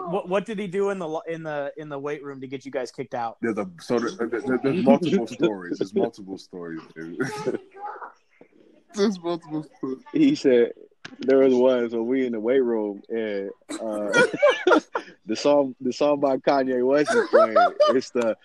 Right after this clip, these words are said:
Speaker 3: la, la, la, la, wait till I get my money right.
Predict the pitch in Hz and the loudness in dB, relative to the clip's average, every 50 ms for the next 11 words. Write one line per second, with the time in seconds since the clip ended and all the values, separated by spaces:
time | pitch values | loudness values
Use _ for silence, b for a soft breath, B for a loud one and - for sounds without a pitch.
0 | B B B _ - 95 104 107 104 104 104 104 104 104 104 104 104 104 104 104 | B B B _ -6 -4 -2 -2 -2 -2 -2 -2 -2 -2 -2 -2 -2 -2 -2 -2
1 | 104 104 107 120 123 123 123 123 123 123 123 123 127 127 127 127 131 135 139 139 | -2 -2 -2 -2 -2 -2 -2 -2 -2 -2 -2 0 0 0 0 0 0 -2 -2 -2
2 | 143 143 151 151 151 151 151 147 143 143 143 139 139 143 143 139 139 - 151 147 | -2 -2 -2 -2 0 0 -2 -2 -2 -4 -4 -4 -4 -2 -2 -2 -2 -2 -2 -2
3 | 147 147 143 143 139 135 127 127 139 139 139 139 135 147 147 147 143 143 151 156 | -2 -2 -2 -2 -4 -6 -4 -4 -2 -2 -2 -2 -4 -6 -8 -10 -10 -10 -10 -12
4 | 160 160 156 147 143 139 131 123 117 110 113 110 110 107 107 107 107 107 107 104 | -12 -12 -8 -6 -6 -6 -6 -8 -10 -12 -10 -10 -8 -6 -4 -2 0 0 0 -2
5 | 107 107 | -4 -6